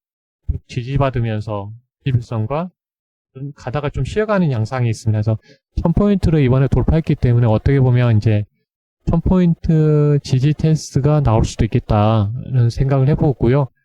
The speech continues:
말씀드린 부분 잠깐 잠깐 쉬어가는 것은, 예, 문제가 아니다는 거죠. 근데 이렇게 가파르게 하는 게 이렇게 힘들게 하는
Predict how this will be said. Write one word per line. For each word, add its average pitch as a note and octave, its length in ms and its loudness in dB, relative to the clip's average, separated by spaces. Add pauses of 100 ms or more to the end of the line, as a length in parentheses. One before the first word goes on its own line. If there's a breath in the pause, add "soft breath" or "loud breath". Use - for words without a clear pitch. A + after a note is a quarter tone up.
(480)
말씀드린 A#2 580 0
부분 A2 320 2
잠깐 C3+ 440 -4
잠깐 B2+ 200 0
쉬어가는 C#3+ 360 2
것은, D3+ 420 2 (480 loud breath)
예, G#2 180 0
문제가 A#2+ 380 2
아니다는 G#2+ 400 2
거죠. G#2+ 300 -2
근데 A2 260 -10 (140)
이렇게 A2+ 200 -8
가파르게 D#3+ 520 -2
하는 B2 200 -2
게 C#3 320 -2 (360)
이렇게 A#2+ 220 -6
힘들게 D#3 420 0
하는 A#2+ 560 -4